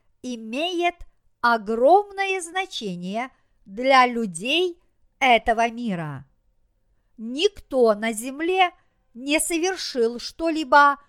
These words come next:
более значимое, чем мы, рожденные свыше,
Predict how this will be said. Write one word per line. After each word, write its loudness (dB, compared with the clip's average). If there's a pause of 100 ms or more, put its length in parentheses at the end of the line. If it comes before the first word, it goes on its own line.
(140)
более 4
значимое, -2 (420)
чем -4
мы, -6 (380)
рожденные 0
свыше, -6